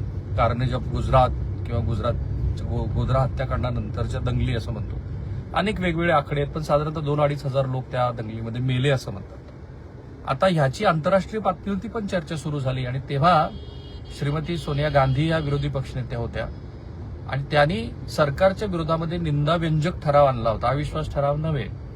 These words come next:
त्याच्या आधी पण राजकीय घडामोडी घडत होत्या. या गुजरात दंगलीच्या कारणामुळं रामविलास पासवान हे तेव्हा वाजपेयी सरकारमध्ये मंत्री होते, त्यांनी राजीनामा दिला होता.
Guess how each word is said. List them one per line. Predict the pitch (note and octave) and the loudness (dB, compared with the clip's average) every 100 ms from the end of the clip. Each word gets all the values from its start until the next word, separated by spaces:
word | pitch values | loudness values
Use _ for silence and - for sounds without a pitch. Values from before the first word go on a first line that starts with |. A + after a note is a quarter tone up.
| - - - - - - - | -12 -12 -12 -12 -12 -6 2
त्याच्या | D3+ G3+ | 4 6
आधी | F#3+ E3 | 6 4
पण | G3+ A#3 | 0 2
राजकीय | G3 D#3 - | 4 2 -2
घडामोडी | F3 D#3 D#3 D3+ | -2 0 0 0
घडत | D3 C#3+ D3 | 0 0 0
होत्या. | C3+ - A2 B2+ - - - - - - - - - - - - - - - - - - | -2 -2 -2 -4 -8 -8 -8 -8 -10 -10 -10 -8 -8 -8 -10 -10 -8 -8 -8 -8 -8 0
या | C3 D3+ E3+ F3 - - - C3+ | 6 8 8 4 0 -12 -10 -4
गुजरात | C3+ C#3 D3+ | 0 2 2
दंगलीच्या | C#3+ C3 C3 C3 C#3 C3+ | 2 -2 -2 -2 0 0
कारणामुळं | C3 A#2+ A#2 A#2+ A#2 B2 | 0 -2 -2 -2 0 2
रामविलास | B2+ C3 C#3+ C#3+ D#3 | 6 6 6 2 0
पासवान | - A#2+ - B2+ F#2+ - - - - - - - | 0 0 0 -2 -2 -6 -6 -6 -8 -8 -6 -6
हे | C#3 D3 | -4 0
तेव्हा | B2+ C#3+ D#3+ D#3+ - - - | 4 6 6 4 -4 -6 -2
वाजपेयी | B2+ B2 D3 | -2 -2 -4
सरकारमध्ये | C3+ C#3 C#3 C3 C3+ | -2 -2 -2 -2 -2
मंत्री | C3 A#2+ A2+ | -2 -2 -2
होते, | C3+ C3+ | -2 -2
त्यांनी | D3 D3 D#3 | 0 0 2
राजीनामा | B2+ B2+ - D3+ | 2 2 0 0
दिला | E3 E3 | 2 0
होता. | B2 - - - | 0 -2 -8 -6